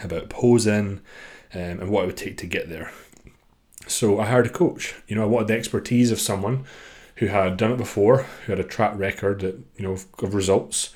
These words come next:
to show that they'd done it with clients, um, time and time again. Some of you might be listening to this going, "Yeah, that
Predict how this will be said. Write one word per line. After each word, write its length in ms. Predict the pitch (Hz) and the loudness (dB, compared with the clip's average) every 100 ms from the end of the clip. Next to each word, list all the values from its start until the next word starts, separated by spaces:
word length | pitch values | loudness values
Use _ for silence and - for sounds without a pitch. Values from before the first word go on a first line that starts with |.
| - - - - | -20 -20 -20 -8
to 100 | 104 | -2
show 220 | - 113 | 0 2
that 160 | 98 92 | 2 0
they'd 100 | 92 | -2
done 120 | 98 | -4
it 60 | 95 | -6
with 140 | - | -8
clients, 580 | - 92 107 - - - - - - - _ _ _ - 90 | -4 -2 -4 -8 -10 -12 -20 -20 -20 -20 _ _ _ -10 -8
um, 160 | 87 | -10
time 240 | - 110 101 | -4 -2 -2
and 80 | 92 | -4
time 160 | 92 | -6
again. 360 | 87 92 87 - - - - _ _ - - - - | -8 -10 -14 -16 -20 -20 -20 _ _ -20 -20 -20 -20
Some 320 | - - 127 135 | -8 0 4 6
of 140 | 135 | 6
you 80 | 143 | 4
might 160 | 143 | 2
be 80 | 143 | 4
listening 340 | 123 123 131 107 | 4 4 0 -2
to 60 | |
this 100 | 104 | -2
going, 420 | - 98 90 80 - - - - - - | -4 -4 -6 -8 -14 -20 -20 -20 -20 -16
"Yeah, 720 | 104 92 92 87 87 85 85 - - 131 - - | -12 -6 -4 -2 -4 -4 -6 -8 -18 -20 -14 -6
that 380 | 92 95 - | -2 -2 -6